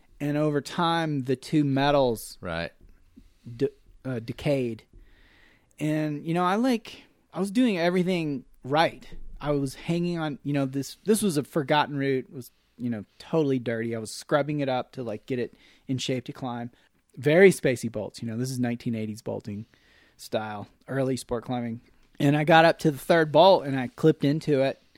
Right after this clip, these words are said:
Speaker 1: It's, like, fifty feet off the ground. And I said, "Take." I pulled up the rope, you know, to, like, get up close, and ping, and it popped. And I started falling. And the next bolt was down into my right. And so I'm, like, looking at it, you know, looking at the rope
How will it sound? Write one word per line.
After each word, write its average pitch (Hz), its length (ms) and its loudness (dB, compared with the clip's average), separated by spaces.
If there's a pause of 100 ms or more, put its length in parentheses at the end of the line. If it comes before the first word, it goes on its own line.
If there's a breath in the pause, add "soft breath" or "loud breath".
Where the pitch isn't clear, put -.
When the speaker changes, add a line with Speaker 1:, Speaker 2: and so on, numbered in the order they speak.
(280 soft breath)
Speaker 1:
It's, - 80 -20
like, 123 140 -4
fifty 147 260 0
feet 143 180 0
off 131 140 2
the 131 60 -8
ground. 147 340 0
And 135 100 -2
I 123 40 -4
said, 131 240 -10
"Take." 214 320 4
I 160 60 4
pulled 170 200 2
up 147 120 -2
the 151 80 -2
rope, 135 240 -2
you 127 80 -4
know, 120 120 -4
to, 123 60 -4
like, 110 140 -8
get 123 120 -8
up 120 100 -12
close, 135 300 -4 (300 soft breath)
and 117 120 -10 (140)
ping, 330 420 0
and 202 80 -4
it 135 140 -12
popped. - 420 -4 (720)
And 143 140 -2
I 139 60 0
started 156 300 4
falling. 165 560 2 (220)
And 147 120 -2
the 147 40 0
next 170 280 2
bolt 175 200 6
was 139 100 0
down 143 340 2
into 160 220 -4
my 139 120 -2
right. 123 420 -4
And 131 120 -10
so 147 120 -4
I'm, 139 120 0
like, 131 160 -2
looking 156 380 2
at 165 240 4
it, 175 200 4 (180)
you 139 100 -4
know, 131 140 -2
looking 139 260 -2
at 143 140 -4
the 143 80 0
rope 139 400 2